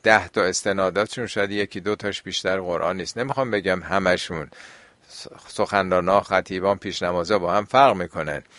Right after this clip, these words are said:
ولی من به طور عام می‌گم. اه، به خصوص مثلاً، اه، اه،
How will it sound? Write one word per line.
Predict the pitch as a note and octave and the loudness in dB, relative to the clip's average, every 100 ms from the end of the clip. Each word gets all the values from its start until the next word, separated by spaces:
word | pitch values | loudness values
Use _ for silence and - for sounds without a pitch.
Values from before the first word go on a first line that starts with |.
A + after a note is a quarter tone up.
| - - | -20 -6
ولی | A2 B2+ | -4 0
من | B2+ B2 | 0 0
به | |
طور | G#2 A#2+ B2 A#2+ - - | 0 2 2 2 -2 4
عام | A#2+ A#2 | 6 6
می‌گم. | F#2 D#2+ D2+ C#2 - _ - - _ _ _ | 2 -4 -6 -8 -14 _ -20 -20 _ _ _
اه، | F#2 F#2 F2 D#2+ - - | 2 2 2 -2 -12 -10
به | G2+ | -8
خصوص | G2 A#2 - D3+ C3+ | 0 0 2 0 0
مثلاً، | A2 - G2+ G2+ G#2 G2 | -4 -2 2 2 2 0
اه، | F#2+ F#2 F2 F2 - _ - - _ - | 2 2 0 -6 -16 _ -20 -20 _ -6
اه، | F#2+ F2 E2+ | -2 0 -2